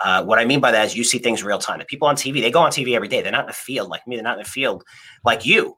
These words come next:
And what I say in the field i-, is, you know, what, looking at the economy, don't think about bell curves and stuff like that. But you see the price of milk is, you know, y-, your next door neighbor is a city worker and he just got a Mercedes. I mean, you see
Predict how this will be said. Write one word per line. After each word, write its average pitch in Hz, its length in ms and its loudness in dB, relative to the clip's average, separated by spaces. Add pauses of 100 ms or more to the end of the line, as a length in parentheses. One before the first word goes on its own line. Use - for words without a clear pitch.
(120)
And 117 80 -2
what 120 100 4
I 131 40 4
say 175 160 2
in 160 60 0
the 135 80 -2
field 147 500 2
i-, 127 160 2
is, 123 240 2 (300)
you 160 100 -2
know, 123 80 4
what, 135 260 2 (180)
looking 175 180 2
at 165 60 -2
the 127 100 0
economy, 160 380 2
don't 123 180 2
think 120 120 -8
about 107 240 0
bell 117 180 -2
curves 107 380 -6
and 104 80 -14
stuff - 240 -8
like 98 160 -8
that. 131 220 0
But 113 100 -12
you 120 80 -8
see - 160 -4
the - 120 -18
price 123 280 -2
of 117 60 -10
milk 120 300 -2
is, 107 380 -12
you 110 120 -12
know, 101 60 -8 (380)
y-, 131 200 -12
your 127 120 -4
next 143 160 0
door 139 120 2
neighbor 135 220 0
is 113 100 -6
a - 40 -4
city - 240 -2
worker 120 260 0
and 104 60 -8
he 92 60 -10
just 113 160 -6
got 113 100 -4
a 113 40 -4
Mercedes. 110 480 -6
I - 20 -12
mean, 98 120 -14
you 156 120 -10
see 175 340 2